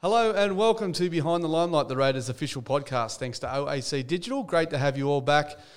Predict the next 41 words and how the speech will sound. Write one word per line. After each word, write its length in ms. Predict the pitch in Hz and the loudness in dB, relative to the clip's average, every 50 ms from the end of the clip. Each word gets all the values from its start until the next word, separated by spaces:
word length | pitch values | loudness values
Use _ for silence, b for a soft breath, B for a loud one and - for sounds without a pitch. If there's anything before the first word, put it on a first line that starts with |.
| B B B _ | B B B _
for 440 | - - 143 143 139 131 131 - - | -10 -6 -4 -2 0 0 -2 -2 -2
round 300 | 127 147 180 208 214 196 | -2 0 0 0 2 2
one 240 | 196 196 196 190 | 0 0 0 -2
in 160 | 170 175 170 165 | -4 -4 -6 -4
season 480 | 165 - 175 170 175 165 165 156 160 | -4 -4 -4 -4 -2 -2 -4 -6 -6
twenty 320 | 160 - - 156 151 151 147 | -8 -8 -6 -4 -4 -4 -6
twenty-two. 560 | 147 - 147 139 135 123 - - 143 139 127 | -6 -6 -6 -6 -6 -6 -6 -6 -6 -6 -6
The 80 | 120 | -4
Raiders 400 | 113 123 131 131 131 127 127 117 | -2 -2 0 0 -2 -2 -6 -6
have 140 | - 123 117 | -8 -8 -6
had 240 | 117 120 123 120 123 | -4 -2 -2 -2 -4
a 180 | 117 117 117 117 | -4 -6 -6 -6
tough 400 | 113 - - 170 170 170 - - | -6 -4 -2 -2 -2 -4 -6 -4
pre-season, 640 | 160 143 139 127 - 170 180 180 180 185 185 185 B B B B B - | -4 -4 -2 -4 -2 -2 -2 0 0 0 -2 -2 B B B B B -10
a 60 | 147 | -8
couple 360 | 135 - 196 220 208 208 180 | -2 2 2 2 2 4 2
of 100 | 170 165 | 2 2
wins, 380 | 160 190 208 214 208 208 196 190 | 0 -2 -2 -4 -4 -4 -6 -6
and 120 | - 156 | -6 -4
they're 160 | 147 143 147 165 | -2 0 0 0
all 120 | 175 165 | 0 0
set 280 | - - 165 165 160 - | 0 0 -2 -2 -2 -4
for 60 | 151 | -6
their 140 | 139 143 127 | -6 -6 -4
first 320 | - 180 185 185 180 - | -4 -4 -4 -4 -4 -4
match 240 | 170 160 156 - 151 | -4 -4 -4 -6 -8
of 60 | 143 | -10
the 40 | 143 | -10
season 480 | 131 - 156 151 151 135 156 151 151 B B B B - | -8 -6 -4 -4 -4 -4 -6 -8 -8 B B B B -14
against 320 | 139 123 135 135 127 - | -10 -8 -6 -6 -6 -8
the 60 | 131 | -10
Cronulla 340 | - - 135 131 131 135 123 | -10 -8 -6 -4 -4 -4 -2
Sharks 340 | - - 127 123 123 123 - | -2 0 0 0 0 -2 -6
at 80 | 135 123 | -10 -8
G 220 | - 143 139 131 | -6 -2 0 0
I 140 | 123 123 123 | 2 2 0
O 60 | 120 | -2
Stadium 540 | 113 - - 135 127 120 123 123 120 123 123 b b b b _ _ | -2 -4 -2 -2 -2 -2 -2 -4 -4 -6 -8 b b b b _ _
on 300 | 135 123 123 117 113 120 - | -8 -6 -6 -6 -8 -10 -16
Friday 540 | - - - 123 123 127 120 120 117 117 | -10 -4 -2 0 2 2 2 0 0 0
night. 320 | 117 127 151 165 147 127 | 0 0 2 2 2 2